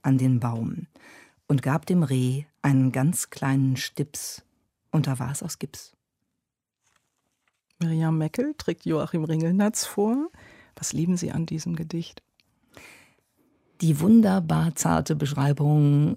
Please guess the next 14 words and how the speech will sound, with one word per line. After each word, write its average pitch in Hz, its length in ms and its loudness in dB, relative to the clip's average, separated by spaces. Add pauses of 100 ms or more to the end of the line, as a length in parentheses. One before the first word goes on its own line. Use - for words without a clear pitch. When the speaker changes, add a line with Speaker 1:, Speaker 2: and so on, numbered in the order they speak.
Speaker 1:
von 143 580 0
Traum 156 280 0
und - 160 0
Wirklichkeit - 680 -8 (840)
und 151 160 0
der 147 120 -2
Unterschied 143 440 -6
dazwischen, 151 440 -14 (600)
der 131 120 -2
manchmal 135 240 0
ja 165 100 2
sehr 202 160 2
fließend - 380 -2
ist. - 220 -14